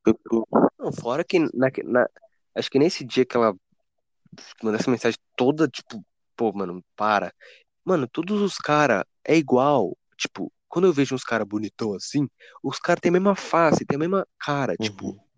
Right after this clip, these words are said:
Speaker 2: tudo uma, mano, nossa, é horrível aquele jogo.
Speaker 1: <laughs>
Speaker 2: Aqui, mano, a
Speaker 1: Tá muito
Speaker 2: cara da, da, das pessoas, dos cara branco,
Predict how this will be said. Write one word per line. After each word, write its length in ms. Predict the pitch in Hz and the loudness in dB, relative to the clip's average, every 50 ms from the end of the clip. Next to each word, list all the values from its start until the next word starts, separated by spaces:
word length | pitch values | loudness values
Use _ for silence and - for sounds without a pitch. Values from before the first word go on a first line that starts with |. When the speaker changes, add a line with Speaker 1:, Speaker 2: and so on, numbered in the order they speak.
| - | -10
Speaker 2:
tudo 180 | - 175 170 180 | -4 -2 0 2
uma, 260 | 175 165 165 165 151 | 2 2 2 2 0
mano, 240 | - 180 170 143 - - | 0 -2 -4 -4 -6 -10
nossa, 260 | 143 165 165 - 151 | -14 -16 -12 -8 -4
é 20 | |
horrível 400 | 165 170 135 127 147 143 117 92 82 | -4 -2 0 2 2 2 2 0 -6
aquele 200 | - - 98 90 | -10 -10 -10 -10
jogo. 220 | - - - - - | -10 -12 -16 -8 -4
Speaker 1:
<laughs> 460 | - - - 466 - - - - - | 0 4 6 6 6 4 0 -2 -2
Speaker 2:
Aqui, 140 | - - 180 - - - - - | -2 -6 -6 -8 -8 -12 -14 -12
mano, 140 | - 175 151 - | -10 -10 -10 -10
a 40 | - - | -4 0
Speaker 1:
Tá 120 | - 170 | 2 2
muito 140 | 156 165 170 - | 2 2 0 0
Speaker 2:
cara 280 | - 208 226 147 120 | 2 2 2 2 2
da, 80 | 104 110 - - - | 0 0 -6 -10 -14
da, 120 | - - - _ - 101 | -12 -14 -12 _ -10 -10
das 180 | 101 107 107 - | -8 -8 -8 -8
pessoas, 680 | - 98 - - - 131 131 120 95 80 - - - _ _ - - - - - _ - | -8 -10 -4 0 4 4 4 4 2 -2 -4 -8 -14 _ _ -20 -18 -18 -18 -18 _ -8
dos 200 | 113 110 - - | -6 -6 -6 -4
cara 380 | - - 123 117 117 110 101 95 | -2 0 0 2 4 4 2 2
branco, 420 | 92 107 107 120 123 107 - - | 2 2 4 4 4 2 0 -4